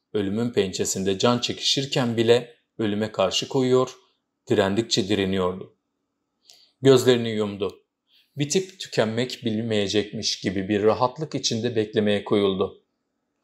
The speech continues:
Benliğinin ta derinliklerinden kopup yükselen boğucu uyuşukluk dalgasının üstünde kalmak,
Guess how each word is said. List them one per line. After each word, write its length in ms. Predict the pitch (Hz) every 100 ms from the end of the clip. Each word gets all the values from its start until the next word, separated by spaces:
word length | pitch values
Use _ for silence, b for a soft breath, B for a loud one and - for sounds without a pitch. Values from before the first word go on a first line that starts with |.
| _ _
Benliğinin 720 | 113 113 113 110 113 127 120
ta 480 | - 135 139 131 117
derinliklerinden 920 | 110 107 107 104 110 104 98 101 110 110
kopup 360 | - 110 -
yükselen 600 | 104 - 107 95 104 123 b b _
boğucu 500 | 113 113 113 113 139
uyuşukluk 720 | 123 104 98 104 - 113 -
dalgasının 580 | 127 113 117 113 123 123
üstünde 440 | 120 - 120 113 113
kalmak, 640 | 123 117 120 123 -